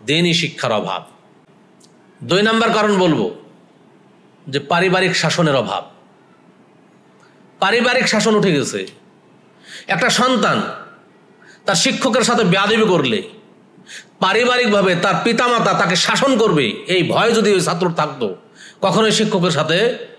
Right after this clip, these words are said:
খারাপ আচরণ করতো না, বেয়াদবি করতো না। কিন্তু পারিবারিকভাবে শাসন উঠে গেছে, সে মনে করছে যে, "না, আমার পিতামাতা তো কিছুই বলবে না, আমার কোনো সমস্যা নাই, পারিবারিকভাবে আমার কোনো সমস্যা নাই", এই জন্য এই tension তার মাথায় নাই,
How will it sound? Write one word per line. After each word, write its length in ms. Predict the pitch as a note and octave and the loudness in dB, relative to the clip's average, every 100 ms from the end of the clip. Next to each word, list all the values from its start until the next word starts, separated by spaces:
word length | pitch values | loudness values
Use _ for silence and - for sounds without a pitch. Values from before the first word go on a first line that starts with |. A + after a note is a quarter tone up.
| - | -12
খারাপ 260 | - D#3+ D3+ | -4 0 0
আচরণ 280 | D3 D#3 E3+ | 2 0 0
করতো 220 | E3 A2+ | -2 -4
না, 100 | A2 | -2
বেয়াদবি 360 | A2 C#3 C3 | 0 0 0
করতো 240 | A2+ G#2+ G#2 | -2 -4 -6
না। 120 | G2 - - _ _ - _ - | -10 -16 -20 _ _ -20 _ -4
কিন্তু 460 | G3 G3+ G#3+ A3 G#3+ | 0 2 2 0 0
পারিবারিকভাবে 560 | G3+ G#3+ G#3+ F#3+ G3 | 2 2 2 2 2
শাসন 280 | F#3+ F#3+ G#3 | 0 0 0
উঠে 180 | F3+ E3 | 2 0
গেছে, 340 | A2 - G#2+ - - - | 0 -4 -10 -14 -20 -6
সে 120 | - | 0
মনে 220 | G#3+ G#3+ A3+ | 2 2 2
করছে 260 | A3 G#3+ | 2 2
যে, 100 | G#3 | 2
"না, 120 | G3+ | 2
আমার 160 | G3+ G3 E3+ | 0 0 0
পিতামাতা 360 | G#3 F#3+ F3+ | 0 0 0
তো 100 | F#3 | 0
কিছুই 240 | G3+ G#3+ G#3 | 0 0 2
বলবে 260 | D#3+ C#3 | 2 0
না, 80 | C#3+ | 0
আমার 220 | G3 C#4 | 0 0
কোনো 160 | B3 A3+ | 0 -2
সমস্যা 440 | E3+ F#3+ E3 - | 0 -2 -2 -4
নাই, 160 | B2+ G#2 - - - | -4 -6 -10 -12 -2
পারিবারিকভাবে 640 | A3+ C#4+ C4+ C4 A3+ A3+ | 0 2 2 2 2 2
আমার 140 | A3 | 2
কোনো 140 | A3 G#3 | 2 0
সমস্যা 440 | E3 F#3+ E3+ E3+ | 0 0 0 0
নাই", 200 | D3+ A#2 - - | 0 -2 -6 -6
এই 120 | G3+ A3 | -2 0
জন্য 140 | A3+ | 2
এই 120 | A3 | 0
tension 400 | - A3 G#3+ G#3+ | 2 2 2 2
তার 120 | G3 | 2
মাথায় 260 | F3 D#3+ D#3 | 2 2 0
নাই, 160 | A2+ | -2